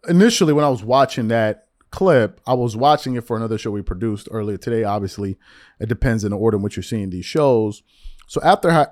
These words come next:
I had gotten the part that I wanted for that other show, I continued to listen 'cause I didn't really pay much attention to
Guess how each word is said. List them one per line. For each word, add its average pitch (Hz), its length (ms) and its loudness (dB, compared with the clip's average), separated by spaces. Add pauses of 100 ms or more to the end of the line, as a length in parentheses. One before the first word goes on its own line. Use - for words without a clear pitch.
I 131 80 0
had 117 180 0
gotten 135 280 2
the 113 80 -2
part 127 240 0
that 110 100 -2
I 98 80 0
wanted 110 360 -2
for 107 120 -4
that 107 300 -2 (140)
other 98 200 -4
show, 127 600 2 (500)
I 135 140 2
continued 135 520 -6
to 107 100 -10
listen 127 500 -4
'cause 107 120 -8
I 117 40 -2
didn't 120 120 0
really 120 180 -2
pay 120 180 -4
much 107 200 -4
attention 110 440 -6
to 107 340 -4